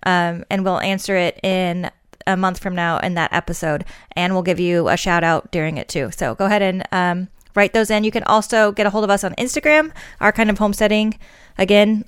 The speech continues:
through Instagram, um, and just message us there. So either,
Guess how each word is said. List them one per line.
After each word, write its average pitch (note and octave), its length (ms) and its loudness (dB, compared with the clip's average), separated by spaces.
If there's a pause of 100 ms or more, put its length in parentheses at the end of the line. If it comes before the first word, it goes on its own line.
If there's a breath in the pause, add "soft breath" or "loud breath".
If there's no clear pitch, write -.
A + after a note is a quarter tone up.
(140)
through G#3+ 180 4
Instagram, G#3+ 520 2 (100)
um, F#3 240 2
and F3+ 140 0
just F#3 160 -2
message F#3+ 280 -2
us F#3 140 0
there. A#3+ 320 2 (460 soft breath)
So G3 240 2
either, G#3+ 340 4